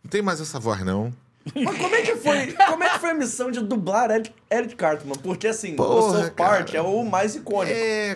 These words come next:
Speaker 1: cara.
Speaker 2: E era uma dublagem que era difícil de substituir. Porque uma parada é série, outra parada é o filme.
Speaker 1: Então, é uma polêmica muito grande em relação a isso, né?
Speaker 2: Uhum.
Speaker 1: Eu acho, apesar de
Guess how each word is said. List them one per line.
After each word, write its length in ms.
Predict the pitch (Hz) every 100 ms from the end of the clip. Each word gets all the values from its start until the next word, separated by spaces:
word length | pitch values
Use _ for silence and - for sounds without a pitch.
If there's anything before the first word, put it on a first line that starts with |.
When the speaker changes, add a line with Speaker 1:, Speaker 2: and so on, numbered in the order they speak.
| -
Speaker 1:
cara. 280 | 156 143 139
Speaker 2:
E 60 |
era 120 | 196
uma 140 | 285 269
dublagem 580 | 254 185 190 220 247 339
que 240 | - 339
era 240 | - 220
difícil 560 | 254 381 - 269 233 180
de 500 | 151 180 151 131 104 -
substituir. 640 | - - 196 202 - 185 139
Porque 120 | 208
uma 140 | 285
parada 320 | 294 208 202
é 20 | 208
série, 200 | 240 302
outra 120 | 277
parada 280 | - 254 302
é 20 |
o 40 |
filme. 420 | - 208 175 107 107 _ _ _ - - - - -
Speaker 1:
Então, 600 | 254 233 139 110 85 85 80 69 -
é 320 | 135 135 107
uma 180 | 180 185
polêmica 480 | - 196 165 180 170
muito 300 | 160 180 175
grande 300 | 127 131 123
em 20 |
relação 480 | 120 117 104 - 131
a 80 | 95
isso, 300 | 85 - 85
né? 160 | 92 92
Speaker 2:
Uhum. 320 | 127 151 220 - _ _ -
Speaker 1:
Eu 240 | 240 214
acho, 560 | 156 180 131 - - - _ _
apesar 560 | - - 120 104 135 117
de 260 | 101 107